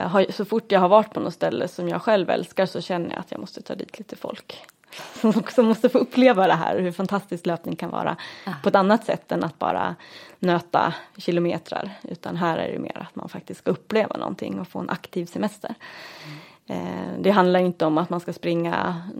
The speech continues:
Speaker 1: någon viss hastighet eller, utan bara få komma ut och få se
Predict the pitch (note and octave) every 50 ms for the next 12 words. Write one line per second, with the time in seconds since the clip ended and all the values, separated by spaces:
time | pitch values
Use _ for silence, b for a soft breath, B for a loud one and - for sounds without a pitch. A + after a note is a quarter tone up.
0 | - - - F#3 F3+ E3+ - - F#3 F3 F#3 E3+ - - F3 E3+ - - - F3
1 | D#3+ E3+ E3 E3 F3 - _ - - - - - - - - - F#3+ F#3 - F#3
2 | F3+ F3 F3 E3+ E3+ E3+ E3 B B B B B B _ - - - F3+ - F#3+
3 | F3+ F3+ F#3 G3 G3 E3+ - - - - - - - - - F3 F3 - - F3
4 | - -